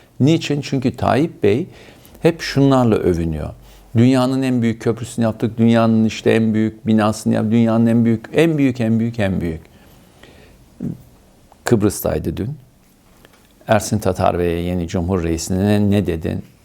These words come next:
Dedi ki, "Beş dönümlük bir büyük arazi tespit et. Oraya," dedi, "bir Cumhur Reisi sarayı yapalım. Çünkü," dedi, "bazı devletler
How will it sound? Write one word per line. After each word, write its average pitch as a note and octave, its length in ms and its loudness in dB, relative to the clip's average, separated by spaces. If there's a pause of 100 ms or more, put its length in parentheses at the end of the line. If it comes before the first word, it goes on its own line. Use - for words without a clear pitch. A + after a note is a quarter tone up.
(220)
Dedi G#2 200 0
ki, - 180 -6
"Beş G#2+ 260 2
dönümlük F2 460 -4
bir F2 160 -2
büyük E2+ 220 -2 (240)
arazi E2 600 -2 (180)
tespit - 420 -4
et. A2+ 160 -4 (440)
Oraya," A#2 400 0
dedi, G2+ 300 -4
"bir G2 120 0
Cumhur G#2 540 0
Reisi F#2+ 440 -4
sarayı F2+ 520 0
yapalım. A#2 480 -2 (280)
Çünkü," D3+ 380 0
dedi, G2 320 -4 (480)
"bazı G2+ 400 2
devletler E2+ 640 -4